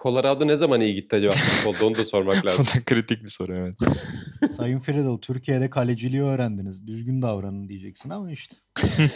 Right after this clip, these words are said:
Speaker 3: Sergen'in sana attığı golü hala hatırlıyoruz.
Speaker 1: Burada İlhan Baba'ya, e, sormak istiyorum. Çünkü, e, İlhan Baba, yani biz sonuçta yaşı itibariyle çok farklı jenerasyonlardan insanlarla röportaj yapıyorsun. Haliyle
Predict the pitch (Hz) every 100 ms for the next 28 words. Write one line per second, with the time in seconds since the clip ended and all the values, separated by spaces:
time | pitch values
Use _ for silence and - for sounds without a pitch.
0 | 170 359 - - 370 - - 359 - -
1 | - _ _ _ _ 117 113 131 123 120
2 | 123 123 120 120 120 113 123 135 143 117
3 | 98 _ _ _ _ _ _ _ - 123
4 | - 220 185 214 214 220 220 226 - -
5 | 92 127 123 113 214 165 127 - - 214
6 | 214 202 185 - 127 123 135 139 160 185
7 | 175 - 120 110 113 - _ - 123 139
8 | 127 - 147 135 - 135 139 165 151 131
9 | 131 135 127 135 - - 147 - 131 135
10 | 127 120 120 - 127 123 123 143 113 123
11 | 123 135 113 95 101 92 98 85 95 -
12 | 92 - 110 - - 110 113 127 151 214
13 | 185 175 180